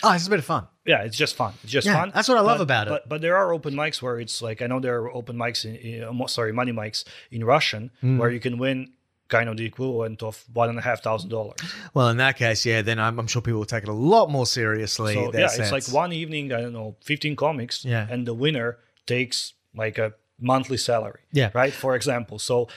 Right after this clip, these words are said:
Speaker 2: I think it's, the stakes are higher.
Speaker 1: Yeah.
Speaker 2: You're not just there for a bit fu-, bit,
Speaker 1: I gotta learn
Speaker 2: bit of
Speaker 1: Russian,
Speaker 2: fun
Speaker 1: fuck.
Speaker 2: and stuff like this. So I think it just depends on, uh,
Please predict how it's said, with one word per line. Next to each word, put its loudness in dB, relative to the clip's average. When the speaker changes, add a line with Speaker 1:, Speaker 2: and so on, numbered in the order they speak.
Speaker 2:
I 0
think 0
it's, -6
the 0
stakes 0
are 2
higher. 2
Speaker 1:
Yeah. 6
Speaker 2:
You're 0
not 0
just -4
there 0
for -2
a -2
bit -2
fu-, -2
bit, -6
Speaker 1:
I 2
gotta 6
learn 4
Speaker 2:
bit 2
of 4
Speaker 1:
Russian, 2
Speaker 2:
fun 0
Speaker 1:
fuck. -18
Speaker 2:
and -4
stuff 2
like 0
this. 0
So -4
I 0
think -2
it -4
just 0
depends -2
on, -4
uh, -6